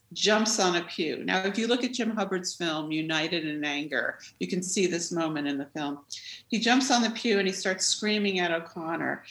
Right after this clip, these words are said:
"You're killing us, you're killing us," in his thick New York, uh, New Jersey accent. "Stop it, stop it."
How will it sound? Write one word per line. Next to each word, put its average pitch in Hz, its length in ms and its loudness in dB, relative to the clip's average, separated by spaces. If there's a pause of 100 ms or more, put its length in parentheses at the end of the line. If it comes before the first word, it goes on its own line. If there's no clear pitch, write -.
(200)
"You're 262 220 4
killing 277 480 4
us, 220 420 4
you're 269 200 2
killing 254 500 0
us," 175 320 -2
in 180 100 -6
his 180 200 -6
thick 196 220 -6
New 180 120 -2
York, 165 400 -4
uh, 160 280 4 (200)
New 190 100 0
Jersey 175 380 0
accent. 151 520 -2 (220)
"Stop 254 560 4
it, 185 400 2
stop 220 640 6
it." 165 340 0